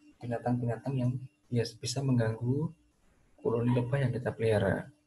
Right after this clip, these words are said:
Resikonya bisa musnah, bisa benar-benar habis ya, satu koloni bisa habis, atau bisa juga produktivitasnya yang terganggu. Artinya, eh, yang biasanya madunya melimpah bisa kemudian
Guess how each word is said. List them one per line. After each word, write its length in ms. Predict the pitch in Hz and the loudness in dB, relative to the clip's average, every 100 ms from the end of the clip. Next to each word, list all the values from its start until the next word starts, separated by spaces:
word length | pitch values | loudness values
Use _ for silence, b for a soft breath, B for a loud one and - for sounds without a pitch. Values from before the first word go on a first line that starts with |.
| _ _ _ _ _ - | _ _ _ _ _ -4
Resikonya 640 | 113 - - 113 117 160 | -2 -2 4 6 8 6
bisa 320 | 160 127 113 | 4 0 0
musnah, 400 | 113 113 - - - _ _ | 0 -4 -2 -4 -4 _ _
bisa 240 | - - - | -18 -8 -8
benar-benar 480 | 117 - - 110 113 | -6 -8 -2 -2 -2
habis 320 | 120 - - - | -2 -2 -4 -4
ya, 160 | 139 165 _ - | -8 -8 _ -20
satu 320 | - - - 85 | -12 -8 -8 -2
koloni 400 | 107 87 87 78 | 2 2 0 -4
bisa 320 | - - - | -6 -6 -4
habis, 240 | - 160 _ _ _ _ _ _ | -6 -10 _ _ _ _ _ _
atau 480 | - - 127 165 - | -14 6 6 8 2
bisa 160 | 123 | 0
juga 560 | 110 - - 143 180 - _ _ _ _ _ _ | 0 -2 4 4 4 -4 _ _ _ _ _ _
produktivitasnya 880 | 113 - - 117 120 120 113 - 131 | 0 0 -4 -4 -4 -2 -2 0 -2
yang 40 | 123 | -2
terganggu. 400 | 104 98 98 98 - | -2 -2 -4 -8 -12
Artinya, 400 | - 104 113 123 B B _ _ _ - | -8 -4 -4 -4 B B _ _ _ -4
eh, 260 | 107 110 - - | 0 0 0 -2
yang 80 | 104 | -2
biasanya 480 | - 107 - 113 107 | 0 0 2 0 2
madunya 320 | 107 - - | 0 2 2
melimpah 560 | 120 110 - 123 156 | 2 2 4 6 4
bisa 240 | - - - | 2 -2 0
kemudian 480 | 160 143 120 120 | 0 0 2 4